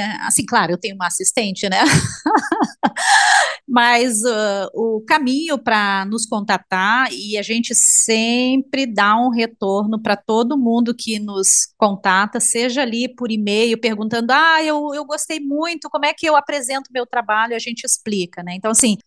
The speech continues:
a Bienal, ela segue esse rito que a gente começa com uma residência artística, é sempre um ano, terminou a Bienal, a gente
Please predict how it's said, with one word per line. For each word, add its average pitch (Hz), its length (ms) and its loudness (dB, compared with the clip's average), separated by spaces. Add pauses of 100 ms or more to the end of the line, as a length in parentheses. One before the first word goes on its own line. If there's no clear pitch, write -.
(120)
a 185 160 0
Bienal, 220 360 0
ela 269 220 2
segue 233 420 -2
esse 262 260 0
rito 254 520 -2 (500)
que 247 120 -4
a - 20 -4
gente 233 300 -6
começa 226 560 2
com 247 160 0
uma 339 260 0
residência 233 640 -2
artística, 226 800 -2
é 220 80 2
sempre 247 460 2
um 269 200 4
ano, 247 440 2 (120)
terminou 240 480 2
a 302 60 4
Bienal, 254 480 2
a 226 60 -2
gente 214 360 -8